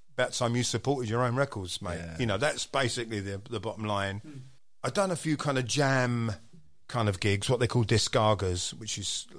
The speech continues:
Speaker 1: Latin slang for, for a ja-, for a jam session.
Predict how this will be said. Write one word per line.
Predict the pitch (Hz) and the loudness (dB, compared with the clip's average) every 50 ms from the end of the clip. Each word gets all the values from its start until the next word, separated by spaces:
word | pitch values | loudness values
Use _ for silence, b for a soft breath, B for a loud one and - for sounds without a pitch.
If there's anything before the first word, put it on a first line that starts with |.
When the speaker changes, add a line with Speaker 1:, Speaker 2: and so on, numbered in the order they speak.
| - - | -12 -8
Speaker 1:
Latin | 113 110 127 131 107 110 | -4 -4 -4 -4 -4 -4
slang | 104 - - 107 95 95 98 98 92 | -4 -2 -2 -2 -2 -2 -4 -4 -6
for, | - - - - | -8 -8 -10 -10
for | - - 101 95 95 | -8 -6 -6 -6 -4
a | |
ja-, | 90 - 117 - - - | -4 -6 -8 -8 -10 -12
for | - - 101 | -10 -8 -8
a | 95 90 | -6 -6
jam | - 110 98 92 95 95 | -4 -4 -2 -2 -2 -4
session. | - - 95 92 - - 98 95 | -6 -8 -8 -8 -8 -10 -10 -12